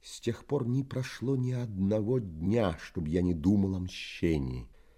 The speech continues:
Ныне час мой настал. Сильвио вынул из кармана утром полученное письмо и дал мне его читать.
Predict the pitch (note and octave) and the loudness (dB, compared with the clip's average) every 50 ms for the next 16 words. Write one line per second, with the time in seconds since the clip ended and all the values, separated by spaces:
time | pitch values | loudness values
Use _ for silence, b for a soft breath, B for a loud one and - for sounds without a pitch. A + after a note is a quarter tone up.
0 | - - - - _ _ _ - _ _ _ _ - - - - - _ _ _ | -20 -20 -20 -20 _ _ _ -20 _ _ _ _ -20 -20 -20 -20 -20 _ _ _
1 | _ _ _ _ _ _ _ - - - _ _ _ - - D2 D#2+ F#2+ B2 C#3+ | _ _ _ _ _ _ _ -20 -20 -20 _ _ _ -14 -8 0 4 6 8 8
2 | D3+ D3+ D3 D3 C#3+ C#3 C#3 C3+ C3+ - _ _ _ _ _ _ _ _ _ _ | 8 6 4 2 0 -2 -4 -6 -10 -16 _ _ _ _ _ _ _ _ _ _
3 | _ _ _ _ _ _ _ _ _ _ _ _ _ - - - - G#2+ G#2+ G#2+ | _ _ _ _ _ _ _ _ _ _ _ _ _ -20 -6 0 2 2 2 0
4 | - - - - - C#2+ E2+ F2+ F2 F2 E2+ E2 - - - - - E2 D2 C2+ | -4 -12 -16 -12 -6 -4 -2 -2 -2 -2 -4 -6 -8 -12 -16 -8 -6 -4 -4 -4
5 | - - _ _ _ _ _ _ _ _ - - _ _ _ _ _ _ _ _ | -8 -14 _ _ _ _ _ _ _ _ -20 -20 _ _ _ _ _ _ _ _
6 | - - - - G2 F2 E2 F2+ F2 D#2+ D#2+ G2+ F#2+ F2+ F2 E2+ - - - E2 | -18 -10 -4 -2 0 2 2 2 2 2 2 0 0 0 -2 -4 -6 -8 -8 -6
7 | E2+ F2+ F#2 F#2 F2 E2+ - - - - A2 F#2+ - - F2 E2+ D#2+ D2+ - F2+ | -2 0 0 0 0 -2 -6 -8 -6 -4 -4 -4 -6 -6 -6 -6 -6 -4 -4 -2
8 | F2+ G2 F2+ - - D#2 D2+ D2 C#2+ - - C#2 - - G2+ A#2+ C#3+ C#3 C#3 B | 0 0 -2 -2 -6 -6 -6 -6 -6 -8 -10 -12 -6 0 2 2 2 0 -2 B
9 | B B B B B - G#2 F#2+ D#2 D#2 A#2+ A#2+ B2 A#2+ A#2 A2 A2 A2 G#2+ G#2 | B B B B B -6 -6 -2 2 4 4 6 6 4 2 0 -2 -2 -4 -4
10 | G2 G2 G#2+ - - A#2 - - G#2 E2+ C#2+ - - - - | -4 -6 -6 -8 -10 -12 -8 -6 -6 -6 -6 -8 -12 -20 -20